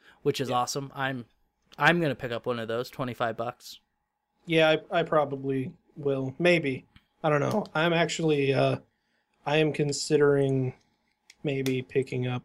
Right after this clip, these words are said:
Speaker 2: a Steam controller.
Speaker 1: I'm gonna pick up a Steam controller as well because I'm dumb.
Speaker 2: Uh, I'm actually thinking about getting the whole kit and caboodle with that. I wanna
Speaker 1: Oh.
Speaker 2: get the Steam Link as well, 'cause my T V is upstairs and my computer's downstairs, and, uh,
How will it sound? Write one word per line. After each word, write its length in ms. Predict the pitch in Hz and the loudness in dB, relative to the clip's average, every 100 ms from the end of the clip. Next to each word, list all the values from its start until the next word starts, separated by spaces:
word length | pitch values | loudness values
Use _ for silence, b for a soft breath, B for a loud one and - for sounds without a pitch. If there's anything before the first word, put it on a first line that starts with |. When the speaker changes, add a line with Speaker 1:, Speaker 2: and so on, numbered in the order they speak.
| - | -4
Speaker 2:
a 200 | 120 - | -4 -4
Steam 320 | - 143 170 | -10 -10 -10
controller. 640 | - - - 127 - - - B B B | -12 -14 -10 -10 -10 -14 -16 B B B
Speaker 1:
I'm 180 | 160 180 | 0 2
gonna 160 | 202 196 | 2 2
pick 200 | 196 196 | 2 2
up 120 | 185 | 2
a 40 | |
Steam 280 | 165 - 175 | 0 0 -2
controller 460 | 160 156 160 143 117 | -2 -2 0 2 2
as 100 | 113 | 0
well 320 | 117 139 165 | 0 2 2
because 300 | 175 135 131 | 0 -6 -6
I'm 160 | 123 120 | -6 -2
dumb. 300 | 139 135 - _ _ _ _ _ _ _ _ - | 0 0 -2 _ _ _ _ _ _ _ _ -4
Speaker 2:
Uh, 280 | 139 143 143 131 | 4 6 6 4
I'm 140 | 156 | 4
actually 420 | 165 160 - 151 135 | 4 4 4 4 4
thinking 280 | 156 143 | 2 2
about 260 | 135 135 127 | 4 4 4
getting 200 | 131 127 | 0 0
the 60 | 120 | 0
whole 200 | 135 127 | -2 -2
kit 220 | 143 - | -6 -6
and 100 | - | -10
caboodle 460 | - 151 131 127 127 | -6 0 2 4 2
with 160 | 127 - | -2 -2
that. 260 | 131 131 120 | -2 -4 -4
I 160 | 120 | 0
wanna 200 | 135 123 | 2 2
Speaker 1:
Oh. 100 | 117 113 | 0 -4
Speaker 2:
get 80 | |
the 60 | 120 | -8
Steam 360 | - 135 131 131 | -4 0 2 0
Link 200 | 127 135 | 0 -2
as 140 | 131 | 2
well, 260 | 131 131 127 | 4 4 2
'cause 400 | 139 131 127 - _ _ _ _ _ - | 2 2 0 -10 _ _ _ _ _ -4
my 280 | 139 135 131 - | 2 2 2 -4
T 240 | - 143 | -2 0
V 140 | 143 139 | 4 6
is 140 | 135 | 6
upstairs 560 | 135 131 - 143 139 131 | 6 4 4 6 6 4
and 80 | 127 | 0
my 120 | 127 | -2
computer's 460 | 131 139 131 123 | -4 0 0 0
downstairs, 800 | 131 131 139 135 123 123 123 - 143 | 2 2 2 2 0 0 -2 -6 -4
and, 400 | 135 127 127 131 | -2 0 0 -2
uh, 260 | 127 135 | -2 -6